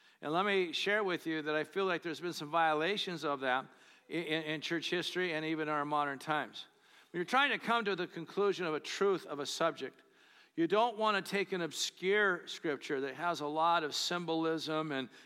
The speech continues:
can be interpreted, uh, you know, ten different ways and make that interpret the clear and plain scriptures. You want to take the clear and plain scriptures and you want to use them to interpret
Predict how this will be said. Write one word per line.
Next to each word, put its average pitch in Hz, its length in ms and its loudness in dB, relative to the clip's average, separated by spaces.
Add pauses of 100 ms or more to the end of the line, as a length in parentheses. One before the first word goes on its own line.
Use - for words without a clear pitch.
can 147 140 -4
be 165 160 0
interpreted, 160 720 0
uh, 131 180 2 (260)
you 147 100 -6
know, 151 160 0
ten 180 340 -2
different 156 460 -2
ways 143 520 0 (280)
and 156 240 -4
make 180 300 0
that 185 260 4
interpret 165 720 -2
the 160 60 -4
clear 170 340 -2
and 143 120 -4
plain 160 280 -2
scriptures. - 720 -8 (640)
You 170 100 2
want 208 240 2
to - 20 -10
take 202 220 0
the 185 80 -6
clear 202 360 2
and 165 200 -2
plain 214 380 -2
scriptures 151 720 -4 (160)
and 156 120 -6
you 170 120 -2
want 170 160 -2
to 165 40 -4
use 160 240 -2
them 180 320 -4
to 151 200 -2
interpret 147 560 -2